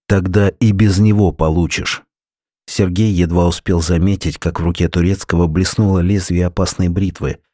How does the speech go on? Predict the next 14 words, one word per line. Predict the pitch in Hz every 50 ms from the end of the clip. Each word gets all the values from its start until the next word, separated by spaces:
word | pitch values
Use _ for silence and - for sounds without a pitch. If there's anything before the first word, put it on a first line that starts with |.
| _ -
мгновенно | - 101 90 101 104 104 104 104 101 87 76 76 73
появившейся | - 87 82 80 85 87 76 - - 90 78 - - 90
на | 80 82 78
свет | - - 95 92 92 - -
из | 87 - 95
рукава | 87 85 - 82 85 87 82
купального | - - 85 - - 92 85 82 87 87 85 80
халата, | - - 92 92 98 95 82 78 - 69 65 - _ _ _ _ _ -
раскрывшегося | 92 101 98 - - - 110 117 110 101 - - 85 80 82 80 - - 90
от | 85 85 -
мгновенного | 95 90 87 95 90 87 87 92 107 104 101 92 85 85 82
короткого | - 95 92 95 92 - - - 85 85
взмаха | 80 80 80 85 90 87 85 - - 90
руки. | 85 85 85 - - 80 67 62 -